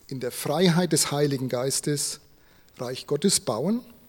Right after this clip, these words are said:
und gleichzeitig Jesus Christus immer ähnlicher werden können. Vielleicht hat der ein oder andere schon mal darüber nachgedacht, was es eigentlich bedeutet, in Christus zu sein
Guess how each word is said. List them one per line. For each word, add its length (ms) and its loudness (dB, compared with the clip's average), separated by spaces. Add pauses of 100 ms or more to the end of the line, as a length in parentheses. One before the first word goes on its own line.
(1040)
und 240 6
gleichzeitig 680 4
Jesus 360 2
Christus 640 -4
immer 320 -4
ähnlicher 480 -4
werden 260 -8
können. 320 -14 (4000)
Vielleicht 320 4
hat 120 6
der 140 4
ein 200 6
oder 180 4
andere 240 2
schon 220 6
mal 400 6
darüber 320 8
nachgedacht, 540 0
was 100 0
es 140 -6
eigentlich 300 -10
bedeutet, 460 -4
in 240 0
Christus 580 -8
zu 120 -4
sein 460 -4